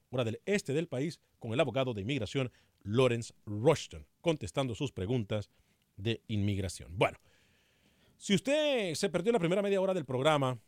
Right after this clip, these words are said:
estábamos hablando de una situación, eh, Carlos Tábora, Fabián Coito le dice chau, chau, bye, bye a Carlos Tábora por un problema, eh, de malos entendidos entre los técnicos. Dice Coito en sus declaraciones que no habló con Tábora, lo cual me deja mucha más incógnita, porque entonces si yo te voy a despedir,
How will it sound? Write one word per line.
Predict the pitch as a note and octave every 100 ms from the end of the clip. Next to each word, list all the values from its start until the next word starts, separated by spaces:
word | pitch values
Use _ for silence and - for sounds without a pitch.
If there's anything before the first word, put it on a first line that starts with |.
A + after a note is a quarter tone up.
| _
estábamos | - C#3+ D#3
hablando | C#3 C3+ D3
de |
una | C#3
situación, | C3 B2+ C3 D3 G3+ B2+
eh, | G#2
Carlos | - C3 C3 -
Tábora, | C#3 C#3+
Fabián | A#2 B2+
Coito | B2+ C3 C3
le | B2
dice | A#2+ A2+ B2
chau, | A2+
chau, | - C3+
bye, | B2+ A2
bye | B2 C3 A#2+
a | F#2
Carlos | - A#2+ B2+ -
Tábora | D3 C#3+ D3+ C#3+
por | A2
un | A2 A2+
problema, | A#2 A2+ A#2 A#2 A2+ G#2 F#2+ E2 _ _ _ _
eh, | F2+ E2+ D2 B1 A#1 F#2
de | A#2
malos | C#3 C#3+
entendidos | C#3 A#2 A2+ C#3+ C#3 C#3 B2+ A#2 - A#2
entre | G#2
los | A2+ G2
técnicos. | E3 E3+ D#3+ B2+
Dice | A2+ B2 B2
Coito | - B2+ A#2+
en | C3
sus | A2+
declaraciones | G#2+ G2+ G2+ F#2+ C3 -
que | A2+
no | G#2+ C3 D3+
habló | A#2 A#2 A#2+
con | - G2+ G2 F#2 E2+ -
Tábora, | D3+ D3 C#3+ C#3+ - - - _ _ _ _ _ _ - _
lo | B2 A#2
cual | - C#3
me | C3+
deja | C3 C#3
mucha | C3 A#2+ A#2
más | C#3
incógnita, | C#3 - D#3 D#3+ C3
porque | G#2+
entonces | G#2 B2 C3
si | A2+
yo | B2
te | C3
voy | C#3+
a | C#3+
despedir, | B2+ A2 E3 C3+